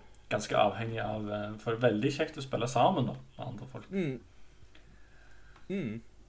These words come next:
Speaker 1: Ehm, ja. Eh, men, eh, du da, Vi,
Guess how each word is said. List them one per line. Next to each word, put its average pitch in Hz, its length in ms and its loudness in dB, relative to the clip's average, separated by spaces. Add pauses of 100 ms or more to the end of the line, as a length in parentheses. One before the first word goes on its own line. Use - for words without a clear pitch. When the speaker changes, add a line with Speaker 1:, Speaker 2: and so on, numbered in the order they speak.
(1500)
Speaker 1:
Ehm, 117 640 0 (480)
ja. 110 180 4 (380)
Eh, 127 280 6
men, 143 460 4
eh, 143 320 0 (640)
du 151 200 4
da, 175 120 2
Vi, 107 320 0